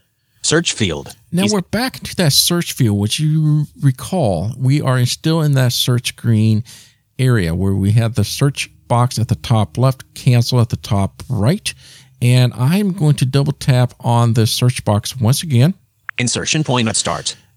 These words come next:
Speaker 2: And I'm gonna make sure I wanna clear that. I'm gonna go to the right.
Speaker 1: Clear text.
Speaker 2: Double
Speaker 1: But
Speaker 2: tap that.
Speaker 1: Clear text.
Speaker 2: All right, so it's clear. I am going to be searching for a person.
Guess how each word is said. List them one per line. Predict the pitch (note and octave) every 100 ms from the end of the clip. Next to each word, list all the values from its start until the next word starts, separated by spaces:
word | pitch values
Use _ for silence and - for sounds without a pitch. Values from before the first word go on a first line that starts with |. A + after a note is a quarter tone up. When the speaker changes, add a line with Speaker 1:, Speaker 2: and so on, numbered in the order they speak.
| _ _ -
Speaker 2:
And | C#3 D3 C#3+ D3 C3
I'm | C#3+
gonna | F3 A#3+
make | E3
sure | - E3 C#3 B2
I | B2+
wanna | B2 A#2
clear | - - C#3+ A#2+ G2+
that. | F#2 G2+
I'm | A#2+
gonna | A#2+
go | A2+
to | - -
the |
right. | F2+ G2+ G2 F2 - -
Speaker 1:
Clear | C3 B2
text. | - F2 - - - -
Speaker 2:
Double | A#2
Speaker 1:
But | G#2+
Speaker 2:
tap | - C#3 C3+ -
that. | C#3+ G3+ - _ _ _ _ - - -
Speaker 1:
Clear | C3 B2
text. | - F#2 - - -
Speaker 2:
All | A2+
right, | G#2+ A#2+ A3 -
so | - G#2+
it's | -
clear. | - F#3+ A3 G3 F3+ _ -
I | C#3 G3 A3 -
am | D#3 D3+ D3+
going | C#3+ C#3 C#3
to | C#3+ C#3+
be | C#3+ C#3+ C#3 C3+
searching | B2+ - B2+ - A#2
for | - A#2+ -
a | A#2+
person. | - - F#2 - -